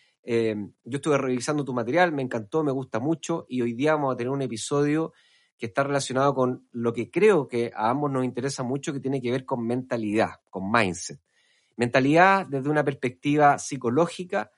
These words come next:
eh, tiene que ver con cómo nosotros interpretamos las señales que nos da el mundo.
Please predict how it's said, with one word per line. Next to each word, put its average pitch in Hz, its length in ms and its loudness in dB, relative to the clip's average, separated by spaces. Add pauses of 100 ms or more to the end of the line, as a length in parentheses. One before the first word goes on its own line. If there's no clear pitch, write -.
(600)
eh, 117 160 -2
tiene 160 220 -2
que 147 140 2
ver 160 120 2
con 143 220 -8
cómo 185 440 0 (340)
nosotros 123 500 -4
interpretamos 143 880 -2
las 170 160 -2
señales 151 380 0
que 147 120 -4
nos 127 140 -2
da 139 80 4
el 135 80 2
mundo. 107 460 0